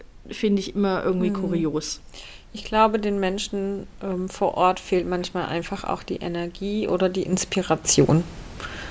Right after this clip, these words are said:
Speaker 2: für diese Themen,
Speaker 1: Mhm.
Speaker 2: ne? Also den Stress dann nachher in der Kita zu lassen und nicht noch mitzunehmen, zu sagen, „Ach, ich muss da mal drüber nachdenken, wie kann man denn was verändern?“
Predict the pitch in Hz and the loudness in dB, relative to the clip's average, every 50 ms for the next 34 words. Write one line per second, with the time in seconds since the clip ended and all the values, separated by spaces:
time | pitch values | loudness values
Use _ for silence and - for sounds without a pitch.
0 | - - - - - - - - - - - - - 185 - 196 185 180 - 185 | -12 -12 -12 -12 -12 -12 -12 -12 -12 -10 6 8 8 10 10 10 8 10 10 8
1 | 175 - - 202 196 175 175 170 175 180 190 196 190 202 208 214 208 - - 185 | 8 8 6 8 10 10 10 10 10 8 8 10 12 12 12 12 12 10 8 8
2 | 185 185 180 180 - - - - - - - - - - - - - - 208 190 | 10 10 10 10 8 2 -2 -2 -2 -2 -4 -4 -4 -4 -6 -4 8 8 8 10
3 | - - - - - 214 214 214 214 - - 208 196 196 196 190 190 - 208 185 | 10 6 6 10 12 12 12 12 10 10 12 12 12 12 12 10 12 10 10 10
4 | 180 175 175 180 - 220 208 220 208 202 - - 190 185 185 190 190 - 190 160 | 10 8 6 8 6 8 10 10 8 8 8 8 10 10 10 10 10 8 6 8
5 | 175 185 190 190 - - 185 180 160 196 196 196 - - 185 180 180 180 175 180 | 8 8 8 6 8 8 8 10 10 8 8 8 8 8 12 12 12 12 10 8
6 | 185 - - 185 175 180 185 170 175 175 185 160 - - - - 196 190 185 - | 6 8 8 8 10 12 10 10 8 8 4 4 4 4 6 8 8 8 10 10
7 | 196 190 190 180 170 - 180 180 180 175 175 170 202 - - - 208 185 175 - | 10 10 10 10 8 8 8 10 10 10 10 8 6 8 8 8 8 10 10 10
8 | 196 185 185 - 208 185 185 185 180 175 175 170 170 175 - - 170 - - - | 10 10 10 10 10 10 12 12 12 12 12 12 10 8 8 6 4 6 8 10
9 | 208 214 208 196 196 214 262 269 | 12 12 12 12 12 12 10 8